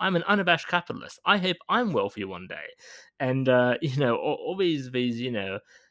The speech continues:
these filmmakers who make these stupid films, "Oh, rich people are evil." Okay, so then my question for Ruben Östlund, I don't know if you win money for winning the Palme d'Or,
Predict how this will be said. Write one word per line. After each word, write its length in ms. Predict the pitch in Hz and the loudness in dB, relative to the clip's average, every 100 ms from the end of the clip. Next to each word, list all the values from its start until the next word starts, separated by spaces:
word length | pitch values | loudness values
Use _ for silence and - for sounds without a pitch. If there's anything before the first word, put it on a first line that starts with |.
| _ | _
these 340 | 127 113 104 - 104 | -6 -6 -6 -14 -20
filmmakers 800 | - 139 143 139 110 92 82 90 | -4 2 4 6 4 2 -4 -4
who 100 | 110 | -2
make 340 | 107 110 107 | 0 0 0
these 360 | 101 101 95 95 | -4 -6 -4 -8
stupid 480 | - - 135 120 101 | -12 -6 -6 -4 -6
films, 280 | 104 92 101 | -4 -4 -2
"Oh, 220 | 143 107 | -2 -2
rich 160 | 120 - | -4 -2
people 280 | 117 107 101 | -2 0 -4
are 40 | - | -2
evil." 360 | 113 104 - - - - | -2 -2 -10 -16 -14 -6
Okay, 220 | 175 131 | 2 2
so 160 | 131 143 | 2 0
then 160 | 147 | 2
my 160 | 165 214 | 0 -2
question 420 | - 190 - 151 | -2 -4 -2 -4
for 120 | 127 | -2
Ruben 320 | 113 117 113 82 | 0 2 2 0
Östlund, 440 | 107 107 - 95 | -2 -4 -8 -6
I 100 | - | -2
don't 120 | 196 170 | -2 0
know 100 | 147 | -2
if 180 | 135 110 | -2 -4
you 100 | 98 | -2
win 340 | 110 110 101 | 0 0 0
money 380 | 92 104 120 139 | -4 -2 -2 -2
for 220 | - 107 | -4 -4
winning 440 | 110 113 113 117 - - - _ | -2 0 0 -2 -8 -16 -20 _
the 80 | 98 | -12
Palme 360 | - 110 107 98 | -2 0 2 0
d'Or, 440 | 92 98 123 | -2 -2 -2